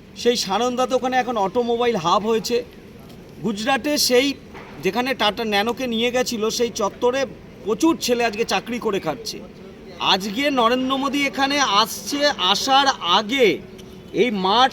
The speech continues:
তৈরি করার আগেও দেখুন বহু মানুষ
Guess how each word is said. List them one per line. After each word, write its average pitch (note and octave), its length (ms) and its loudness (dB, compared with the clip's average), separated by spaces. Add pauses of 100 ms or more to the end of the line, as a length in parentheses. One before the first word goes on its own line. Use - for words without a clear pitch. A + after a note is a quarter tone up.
তৈরি C4+ 300 2
করার A#3+ 400 4
আগেও A#3 480 0
দেখুন A#3+ 300 2 (140)
বহু G3+ 320 4
মানুষ C4 480 2